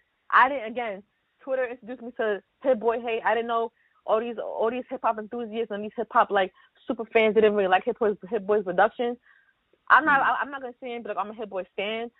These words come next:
Speaker 1: but I think him and Hit Boy have a good chemistry that has been able to, like, get Nas a second wind because
Speaker 2: Yeah.
Speaker 1: with the King Disease one and King Disease two, and even Magic, I think Magic is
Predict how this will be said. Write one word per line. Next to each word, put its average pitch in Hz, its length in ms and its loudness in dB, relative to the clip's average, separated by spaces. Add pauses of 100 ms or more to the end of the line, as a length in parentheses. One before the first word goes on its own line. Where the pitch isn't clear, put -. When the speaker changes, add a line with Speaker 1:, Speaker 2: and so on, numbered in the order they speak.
(360)
Speaker 1:
but 262 300 8
I 226 120 4
think 240 220 -2
him 233 200 -2
and 214 100 -2
Hit 214 220 -4
Boy 214 280 2
have 202 240 4 (100)
a 180 60 -4
good 202 200 -6
chemistry 226 560 -10 (580)
that 202 200 6
has 190 340 -4
been 185 140 -12
able 208 280 -8
to, 190 320 -6
like, 175 200 -8 (520)
get 208 200 -4
Nas 190 420 2
a 170 80 -8 (120)
second 196 300 -8
wind 185 380 -10 (400)
because 185 540 -4
Speaker 2:
Yeah. 190 180 0 (380)
Speaker 1:
with 196 120 -6
the 202 80 0
King 277 320 0
Disease 240 420 -4
one 214 760 2
and 175 120 -16
King 220 120 -8
Disease 202 220 -6 (100)
two, 220 300 4
and 185 120 -4
even 240 180 6
Magic, 202 340 6
I 196 60 2
think 240 180 -8
Magic 214 340 -2
is 196 100 -8